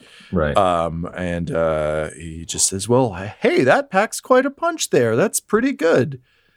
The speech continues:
Speaker 2: You know, maybe I should add that on. Uh, you know, you're, normally I stick to flesh, but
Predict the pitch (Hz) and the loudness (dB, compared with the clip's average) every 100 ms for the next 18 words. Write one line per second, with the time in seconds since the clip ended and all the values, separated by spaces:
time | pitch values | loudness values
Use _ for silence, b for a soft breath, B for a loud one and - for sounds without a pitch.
0 | _ _ - 175 214 226 214 180 135 120 | _ _ -6 0 2 2 2 2 2 -2
1 | 147 - _ _ _ - 170 151 151 131 | -4 -10 _ _ _ 0 2 4 2 2
2 | 123 107 85 95 120 117 - 147 113 117 | 0 -2 -4 -4 -2 -2 -4 -4 -2 0
3 | 127 123 135 165 147 135 117 143 - - | 0 2 2 2 2 2 0 -4 -8 -10
4 | - 143 117 - - 123 | 2 2 2 -2 0 0